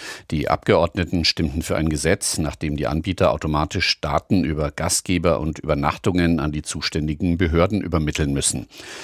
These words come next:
Alle auf den Plattformen angebotenen Zimmer, Wohnungen und Häuser sollen demnach eine E-U-weite Registriernummer erhalten.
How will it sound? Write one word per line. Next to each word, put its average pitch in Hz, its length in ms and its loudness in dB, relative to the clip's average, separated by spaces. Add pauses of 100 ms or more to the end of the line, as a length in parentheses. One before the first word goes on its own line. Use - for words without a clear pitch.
(140)
Alle 104 280 4
auf - 140 -2
den 71 220 -4
Plattformen 82 640 2
angebotenen 78 680 -2
Zimmer, 92 520 2
Wohnungen 82 560 0
und 71 300 -8
Häuser 90 300 2
sollen 73 260 0
demnach 80 420 0
eine 71 380 -4
E-U-weite 82 800 -2
Registriernummer 92 920 2
erhalten. 73 580 -2